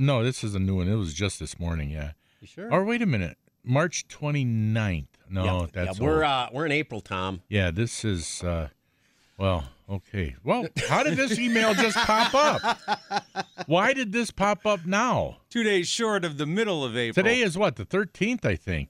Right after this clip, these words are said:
Speaker 3: Yeah.
Speaker 1: Yeah.
Speaker 3: Two, two days away from the worst day of the year, tax day.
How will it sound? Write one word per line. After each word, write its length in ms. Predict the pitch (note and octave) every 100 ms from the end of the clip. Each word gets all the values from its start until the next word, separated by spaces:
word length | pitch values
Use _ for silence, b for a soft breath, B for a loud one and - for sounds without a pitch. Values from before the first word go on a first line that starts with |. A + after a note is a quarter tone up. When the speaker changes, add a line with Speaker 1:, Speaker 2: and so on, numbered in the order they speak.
| -
Speaker 3:
Yeah. 320 | G#2+ C3+ D3+
Speaker 1:
Yeah. 360 | B2+ F#3+ A#3 G#2+ -
Speaker 3:
Two, 120 | - D#3+
two 20 |
days 260 | E3+ E3+
away 240 | D#3+ E3+ E3+
from 140 | D#3
the 80 | E3+
worst 360 | D#3+ E3+ D#3+ -
day 180 | F3 D#3+
of 80 |
the 80 | D3+
year, 300 | D3+ D#3+ C3
tax 420 | - D3 D3 C#3+
day. 320 | - A2+ G#2